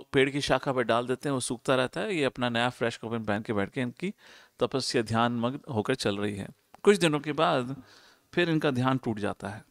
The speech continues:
क्यों? अभी एक चूहा आ गया वहाँ। तो जैसे ही ये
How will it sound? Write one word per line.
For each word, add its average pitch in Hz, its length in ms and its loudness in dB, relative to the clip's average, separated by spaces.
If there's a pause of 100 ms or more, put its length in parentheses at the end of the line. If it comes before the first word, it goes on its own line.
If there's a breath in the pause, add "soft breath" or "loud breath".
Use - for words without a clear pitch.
(240)
क्यों? 147 240 4 (600 loud breath)
अभी 117 140 2
एक 135 160 0
चूहा 117 360 4
आ 92 40 -2
गया 90 180 -8
वहाँ। 87 160 -16 (960 soft breath)
तो 120 100 2
जैसे 139 340 6
ही 170 60 6
ये 156 360 4